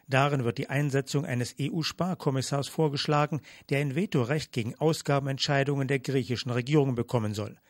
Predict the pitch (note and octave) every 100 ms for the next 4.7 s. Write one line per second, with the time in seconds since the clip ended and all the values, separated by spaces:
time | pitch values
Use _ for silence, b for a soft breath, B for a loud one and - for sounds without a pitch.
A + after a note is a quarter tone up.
0 | b b D3 E3 E3 D3 - D3+ C#3+ -
1 | D3 - D3 - D3 F3+ F#3+ B B -
2 | D3+ C#3 G3+ - D#3 E3+ G3+ D3 D#3 -
3 | G#3 - - C3 - C#3 C3 B2+ A2+ G#2+
4 | A2 A#2+ G#2 B2+ - C3+ G#2+